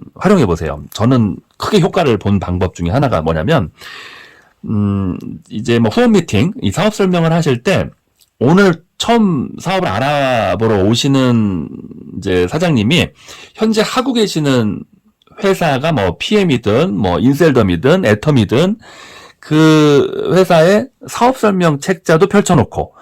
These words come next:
그리고 지금 현재, 어, 내가 하고 있는 사업 설명 책자도 펼쳐놓고, 그래서,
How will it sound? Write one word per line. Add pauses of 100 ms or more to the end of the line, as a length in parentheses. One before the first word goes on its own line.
(160)
그리고 (100)
지금
현재, (100)
어, (560)
내가
하고
있는
사업
설명
책자도
펼쳐놓고, (380)
그래서,